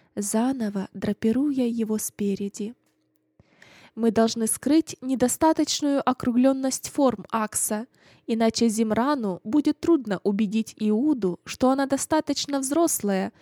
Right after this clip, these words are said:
чтобы забеременеть». «Я могу показать её рубашку,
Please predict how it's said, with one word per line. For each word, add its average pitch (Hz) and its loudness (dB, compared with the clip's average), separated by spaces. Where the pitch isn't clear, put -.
чтобы 214 0
забеременеть». 220 2
«Я 214 2
могу 202 0
показать 208 0
её 202 2
рубашку, 196 -2